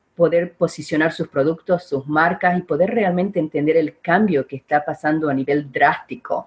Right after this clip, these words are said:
a nivel global. Entonces,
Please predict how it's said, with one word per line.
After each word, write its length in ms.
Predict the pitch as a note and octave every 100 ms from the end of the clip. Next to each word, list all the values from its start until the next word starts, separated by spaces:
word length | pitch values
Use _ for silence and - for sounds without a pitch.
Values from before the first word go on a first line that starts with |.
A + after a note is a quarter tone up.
| -
a 60 |
nivel 340 | D3 D3 D3 C#3
global. 480 | C#3 B2+ - - - _ _ _
Entonces, 840 | D#3 D3+ F3 E3+ F3+ G3 F3 D#3+